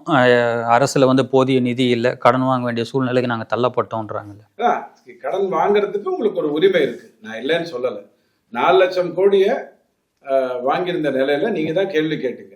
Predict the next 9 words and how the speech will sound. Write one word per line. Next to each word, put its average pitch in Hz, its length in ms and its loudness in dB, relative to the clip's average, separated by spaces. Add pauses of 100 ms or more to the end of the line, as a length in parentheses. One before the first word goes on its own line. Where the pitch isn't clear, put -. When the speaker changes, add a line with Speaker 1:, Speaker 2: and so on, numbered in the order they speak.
Speaker 2:
நாலு 160 260 -2
லட்சம் 190 340 -2
கோடியை 196 260 4
வச்சுக்கிட்டு 160 440 -4
என்ன 139 200 -4
பண்ணீங்க? 104 260 -10 (140)
ஐம்பதாயிரத்துல 151 720 -2
முதல்ல 143 220 -2
வந்தது, 117 500 -6